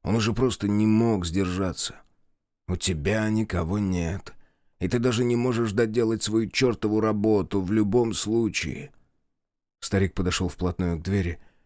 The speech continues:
как если бы мог обнять женщину сквозь нее. «О, Герти!»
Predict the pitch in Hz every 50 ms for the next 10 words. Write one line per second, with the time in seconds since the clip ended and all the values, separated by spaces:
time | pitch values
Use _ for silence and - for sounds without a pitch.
0 | _ _ - 92 90 - - 104 92 - - 92 90 90 98 98 95 98 101 98
1 | 82 - 95 90 85 101 98 98 92 85 80 82 92 107 107 101 95 - - 87
2 | 85 87 85 - - 95 92 98 90 - - 90 92 87 76 73 - 87 - _
3 | _ _ _ _ _ _ _ _ _ _ _ _ - 123 127 131 139 143 143 143
4 | 147 190 185 175 - _ _ _ _ _ _ _ _ _ _ _ _ - 143 165
5 | 170 160 180 185 180 - - 151 139 139 -